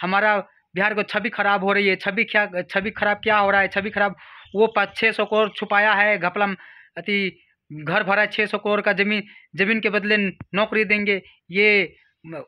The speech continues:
वो म-, वो नहीं है, छवि खराब नहीं होता है बिहार का। बिहार का छवि खराब तो मनीष कश्यप जी ने किया है, सबको अंधेरे में रखा है, ठीक है दोस्तों, सबके अंधेरे में रखा है मनीष कश्यप, तो तेजस्वी यादव ने। हम बताना चाहते हैं मनीष,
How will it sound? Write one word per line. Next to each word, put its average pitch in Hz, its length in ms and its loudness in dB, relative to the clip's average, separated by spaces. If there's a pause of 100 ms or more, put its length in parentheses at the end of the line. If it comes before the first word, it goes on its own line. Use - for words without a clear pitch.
वो 190 160 -4
म-, 185 320 -2 (120)
वो 190 180 2
नहीं 240 240 2
है, 240 120 4
छवि 208 220 -2
खराब 220 280 2
नहीं 277 100 4
होता 311 140 2
है 302 80 0
बिहार 233 200 2
का। 151 140 -6 (840)
बिहार 180 280 0
का 214 120 2 (500)
छवि 196 220 -2
खराब 214 320 0
तो 226 180 4
मनीष 226 380 2
कश्यप 240 220 0
जी 226 120 -4
ने 233 100 2
किया 208 260 0
है, 196 220 0
सबको 220 300 -2
अंधेरे 220 420 0
में 220 120 0
रखा 190 260 0
है, 180 80 -2
ठीक 240 200 -2
है 226 60 -2
दोस्तों, 190 320 -6 (480)
सबके 214 220 0
अंधेरे 214 340 2
में 220 100 0
रखा 214 200 2
है 208 60 2
मनीष 202 240 -2
कश्यप, 196 280 -4
तो 185 380 -2 (220)
तेजस्वी 214 340 2
यादव 190 220 2
ने। 160 220 -6 (640)
हम 190 180 -2
बताना 208 280 2
चाहते 208 360 0
हैं 202 160 2
मनीष, 196 300 0